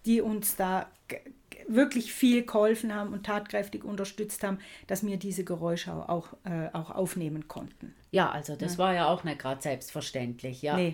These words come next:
Speaker 1: das war großartig.
Speaker 2: Ja, das war wirklich großartig.
Speaker 1: Soll ich, ähm, mal der, den Ausblick auf diese besinnliche Weihnachtsfolge, was wir uns im Kopf so gedacht haben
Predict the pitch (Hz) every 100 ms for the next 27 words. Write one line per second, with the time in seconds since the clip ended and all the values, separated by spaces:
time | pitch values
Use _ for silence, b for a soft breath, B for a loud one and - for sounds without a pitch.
0 | - - 180 180 160 165 180 196 143 120
1 | - 170 - - - 185 170 156 151 151
2 | 151 170 165 - 139 139 - 117 123 -
3 | B B B B B - - 233 226 311
4 | 311 - - - 240 233 240 - 233 220
5 | 226 220 _ 247 226 214 233 233 220 202
6 | 214 269 - 285 277 - 214 214 240 226
7 | 220 226 262 269 262 214 214 233 269 -
8 | - 240 240 233 226 233 240 240 240 233
9 | - B B B B B _ 240 220 -
10 | 285 349 - - 262 247 233 180 214 -
11 | - 285 285